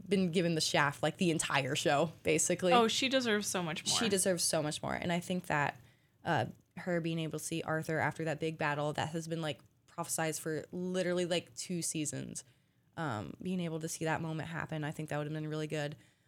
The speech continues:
Speaker 1: the guards coming back home, n-, even some of them not coming back home, I think that would have been a really great moment, as well as Merlin coming back to Gaius and being like,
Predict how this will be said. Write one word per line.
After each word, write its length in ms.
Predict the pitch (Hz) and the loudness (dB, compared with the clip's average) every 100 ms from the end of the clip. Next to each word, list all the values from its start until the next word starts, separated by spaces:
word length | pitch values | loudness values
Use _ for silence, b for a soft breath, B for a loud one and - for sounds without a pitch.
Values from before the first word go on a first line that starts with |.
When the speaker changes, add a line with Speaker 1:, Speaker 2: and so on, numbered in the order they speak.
| b | b
Speaker 1:
the 80 | - | -6
guards 480 | 175 160 139 151 151 | -2 2 4 4 2
coming 280 | - 170 160 | -2 -2 0
back 200 | 151 - | 0 -2
home, 480 | - 160 156 156 - - _ | -4 -2 0 -2 -6 -12 _
n-, 100 | 185 - | -10 -4
even 280 | 190 170 170 | -2 -2 -2
some 200 | - 175 | -2 -4
of 100 | 156 | -2
them 140 | 160 | 0
not 200 | 156 120 | 0 -2
coming 260 | - 170 160 | -2 -4 -2
back 220 | 151 143 | -2 -4
home, 320 | - 160 156 151 | -6 -4 -4 -4
I 100 | 160 | -6
think 180 | 147 147 | -6 -4
that 140 | 143 | -2
would 100 | 156 | -2
have 60 | 156 | -2
been 120 | 151 | -4
a 60 | |
really 220 | 151 151 151 | -2 -2 0
great 220 | 151 139 | 0 0
moment, 340 | 151 156 156 - b b b | -2 -2 -4 -8 b b b
as 160 | 180 175 | -2 2
well 180 | 165 165 | 2 2
as 140 | 160 | 0
Merlin 360 | 180 156 156 156 | 0 0 0 -2
coming 260 | 165 165 | -2 -2
back 220 | 151 143 - | 0 -2 -4
to 100 | 165 | -6
Gaius 480 | 143 143 143 - | -2 -2 -2 -6
and 80 | 151 | -6
being 200 | 165 151 | -6 -6
like, 260 | 147 143 | -6 -8